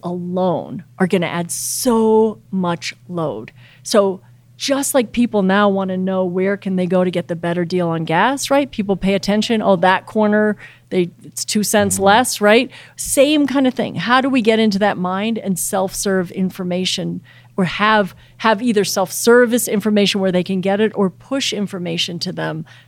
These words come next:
Speaker 1: through all of these improved technologies?
Speaker 2: And we don't have to
Speaker 1: Right?
Speaker 2: wait. I think,
Speaker 1: Yeah.
Speaker 2: I think that's, that's the thing that keeps coming to my mind is we don't have to wait. Like, it,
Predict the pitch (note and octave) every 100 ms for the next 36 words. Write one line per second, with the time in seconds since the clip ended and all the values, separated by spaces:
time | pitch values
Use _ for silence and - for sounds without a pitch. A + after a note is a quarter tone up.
0 | _ - A3+ C#4+ A#3+ F#3+ F#3 F3 F#3 F3+
1 | F3 E3 - E3+ E3 F3 - - B2+ D3
2 | C#3+ E3 B2+ - G#2+ - A2 G2+ A3 -
3 | - - A2 D3+ C3+ D4+ A3+ C3 - _
4 | - B2 B2+ - - C3 C#3 - A#2 A2+
5 | G2+ F2+ G#2 - G2 F2 F2 F#2+ A2 G2+
6 | G#2+ A#2+ - G2+ - F2+ F2 D#2+ F2